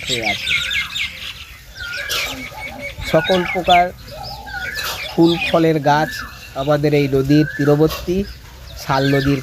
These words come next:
কূলে সুসজ্জিত, অপরূপ শোভায় সুসজ্জিত।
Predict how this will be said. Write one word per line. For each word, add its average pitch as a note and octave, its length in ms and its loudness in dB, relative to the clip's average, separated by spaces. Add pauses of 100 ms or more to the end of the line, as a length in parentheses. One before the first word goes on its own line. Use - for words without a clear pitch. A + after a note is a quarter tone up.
কূলে D3 260 6 (720)
সুসজ্জিত, C#3+ 600 2 (540)
অপরূপ C#3+ 420 4 (100)
শোভায় C#3+ 360 4 (640)
সুসজ্জিত। D3 600 0